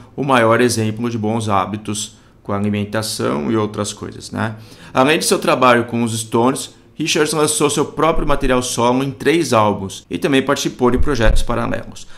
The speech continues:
Vale destacar que Richards também é um vocalista muito talentoso, dividindo as funções com o vocal principal, Mick Jagger, em várias músicas ao longo da discografia dos Rolling Stones. E o primeiro lugar, hein?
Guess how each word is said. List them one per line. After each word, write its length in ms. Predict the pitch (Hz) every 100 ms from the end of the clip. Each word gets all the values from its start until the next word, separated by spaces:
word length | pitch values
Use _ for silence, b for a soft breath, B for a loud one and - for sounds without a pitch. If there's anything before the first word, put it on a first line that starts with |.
| B
Vale 320 | 117 160 202 202
destacar 600 | - 147 135 127 120 127
que 160 | 160
Richards 440 | 131 113 113 135 127
também 360 | 151 127 120
é 40 | 127
um 100 | 127
vocalista 580 | 127 131 117 120 127 135
muito 480 | 117 123 180 196
talentoso, 640 | - 110 107 107 104 110 120 B B B
dividindo 680 | 110 131 139 143 131 165 165
as 120 | 156
funções 500 | 156 147 147 139 139
com 200 | - 135
o 80 | 131
vocal 360 | 135 127 127
principal, 760 | 123 131 151 - 117 127 127 -
Mick 300 | 104 110 104
Jagger, 420 | 113 110 113 127 127 B B
em 160 | 135 127
várias 360 | 131 151 165
músicas 580 | 131 120 127 131 131 -
ao 140 | 131 147
longo 280 | 127 127 127
da 120 | 123
discografia 800 | - - 147 139 135 110 110 113 110
dos 200 | 110 107
Rolling 220 | 104 104
Stones. 520 | 104 - 87 - - - _ _ _ _ _ _ _ _ _ _ _ _ -
E 120 | 107
o 40 |
primeiro 360 | 110 120 120 117
lugar, 340 | 113 113 113
hein? 220 | 117 117